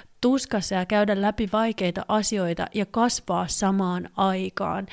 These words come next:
Ja muistaa ehkä, että siellä kivun keskelläkin, niin siellä tapahtuu asioita, niin kuin siellä tapahtuu muutosta meissä. Et joskus sitä saattaa ajatella, tai meistä siis tuntuu siltä, että se kipu on vaan pahasta ja me ei haluta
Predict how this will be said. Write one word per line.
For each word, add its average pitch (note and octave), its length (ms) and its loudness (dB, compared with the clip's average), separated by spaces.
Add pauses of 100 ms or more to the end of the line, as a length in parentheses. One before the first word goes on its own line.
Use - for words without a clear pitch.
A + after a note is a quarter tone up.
(560)
Ja G3 120 0
muistaa G3 560 4
ehkä, F#3+ 260 -2
että F3+ 140 -6
siellä G3+ 240 0
kivun A#3+ 500 0
keskelläkin, E3+ 1080 -4
niin F3 520 -2 (540)
siellä B3 240 -2
tapahtuu B3 600 2
asioita, G3 600 -2
niin G3 180 -2
kuin G3+ 160 -6
siellä B3 240 -2
tapahtuu D4 580 0
muutosta F#3+ 1000 0 (340)
meissä. F#3 880 2 (460)
Et G3 220 0
joskus G#3 480 -2
sitä G3+ 220 -4
saattaa F#3 600 0
ajatella, F#3+ 540 2
tai F3+ 240 -4
meistä F3 320 -2
siis F#3+ 220 -4
tuntuu A#3 440 2
siltä, F3+ 400 -2
että F#3 180 -4
se G3+ 60 -2
kipu G3 340 0
on F3 280 0
vaan F#3+ 260 2
pahasta F#3 440 -2
ja F3+ 120 -4
me F3 100 -4
ei F3 60 -4
haluta F3+ 360 -2